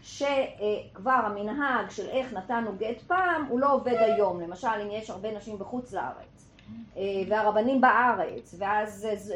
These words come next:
שולחים את הגט מפה לפה, ובדרך הוא הולך לאיבוד, וכן חתמו ולא חתמו, כל מיני מציאויות כאלה, אז, אז, אה, אז תיקנו כל מיני תקנות, וקוראים לזה תיקון העולם. תיקון העולם זה לא מה שהיום קוראים תיקון העולם בג-, במשנה. תיקון העולם במשנה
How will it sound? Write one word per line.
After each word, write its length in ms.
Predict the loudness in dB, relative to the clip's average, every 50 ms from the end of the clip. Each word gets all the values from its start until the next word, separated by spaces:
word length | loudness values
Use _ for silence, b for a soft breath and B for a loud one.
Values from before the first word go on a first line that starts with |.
| -4 -4
שולחים 380 | -4 -4 -4 -4 -2 -2 -4 -2
את 40 | -2
הגט 240 | -2 -2 -2 -4 -4
מפה 380 | -4 -6 -4 -2 0 0 2 2
לפה, 540 | 0 -2 -2 0 2 6 6 6 6 4 2
ובדרך 320 | 0 0 0 0 0 -2 0
הוא 120 | 0 0 2
הולך 180 | 0 0 -4
לאיבוד, 520 | -4 -6 -6 -4 -2 2 4 4 4 4 2
וכן 240 | 0 -6 -4 -4 -6 -4
חתמו 300 | -6 -6 -6 -6 -8 -4
ולא 220 | -2 2 2 2 2 2
חתמו, 320 | -2 -6 -6 -8 -12 -12 -14 -16 -12 -6
כל 180 | -2 -2 -2 -2
מיני 160 | -2 -2 -4
מציאויות 580 | -4 -6 -6 -4 -2 -2 0 2 0 0 -2
כאלה, 380 | -4 -8 -6 -2 0 2 2 2 2 0 -6 B B B B B
אז, 300 | B -2 -2 -2 -4 -6 -4
אז, 320 | -4 -4 -4 -4 -4 -4 -2
אה, 240 | -2 -2 -2 -2 -2 -2
אז 260 | -2 -2 -2 -4 -10 -8
תיקנו 280 | -6 -4 -2 0 4 6
כל 140 | 6 6
מיני 180 | 6 6 0 -4
תקנות, 460 | -4 -6 -4 -2 0 0 0 0 -2 -4
וקוראים 300 | -8 -6 -4 -4 -2 0 0 0
לזה 100 | 0 0 -4
תיקון 300 | -6 -8 -6 -6 -4 -2
העולם. 380 | 0 0 0 0 0 -2 -4 -6
תיקון 260 | -10 -12 -10 -6 -6
העולם 400 | -4 -2 -2 0 0 0 0 0 0
זה 160 | 0 -2 0
לא 400 | 2 4 6 6 6 6 4 2 B B B B B -4
מה 140 | -4 -4
שהיום 400 | -2 0 2 2 4 4 2 2
קוראים 320 | 0 -2 -2 -2 -2 -4 -6 -6
תיקון 300 | -8 -10 -8 -6 -2 0
העולם 300 | 0 2 2 2 2 2
בג-, 180 | 0 0 -2 -4 -8 0 4
במשנה. 720 | 6 6 6 6 2 -2 -6 -10 -10 -8 -4 -2 -2 -2 -2
תיקון 200 | -4 -4 -2 -2
העולם 300 | 0 0 0 0 0 0
במשנה 680 | 0 -2 -2 -4 -8 -10 -14 -10 -6 -4 -2 0 0 -2